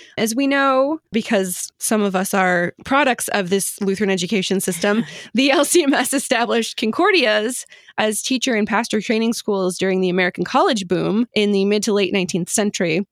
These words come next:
Speaker 1: In River Forest in eighteen sixty-four, Watertown, Wisconsin in eighteen sixty-five, Bronxville, New York in eighteen sixty-one, and Saint Paul, Minnesota in eighteen ninety-three, the original four. But there was no college for regular laity.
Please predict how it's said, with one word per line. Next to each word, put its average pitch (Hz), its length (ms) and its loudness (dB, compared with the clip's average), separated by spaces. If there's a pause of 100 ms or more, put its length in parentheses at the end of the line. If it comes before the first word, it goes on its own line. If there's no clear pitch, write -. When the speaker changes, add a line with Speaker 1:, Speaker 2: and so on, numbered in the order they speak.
Speaker 1:
In 214 340 0
River 180 220 -2
Forest 320 420 2
in 240 80 2
eighteen 233 240 0
sixty-four, 240 640 -2
Watertown, 208 540 2
Wisconsin 262 580 -2
in 226 80 0
eighteen 208 280 0
sixty-five, 247 840 0 (380)
Bronxville, 226 460 2
New 196 80 2
York 294 220 2 (100)
in 202 420 2
eighteen 196 280 0
sixty-one, 254 720 0
and 220 160 0
Saint - 200 -4
Paul, 214 140 0
Minnesota 202 600 0
in 185 140 0
eighteen 196 280 0
ninety-three, 196 720 -2 (380)
the 175 80 -2
original 170 320 -2
four. 190 340 -4 (360)
But 247 160 0
there 262 180 2
was 359 180 0
no 370 120 2
college 262 400 0
for 233 240 0
regular 185 480 0 (100)
laity. 254 580 -2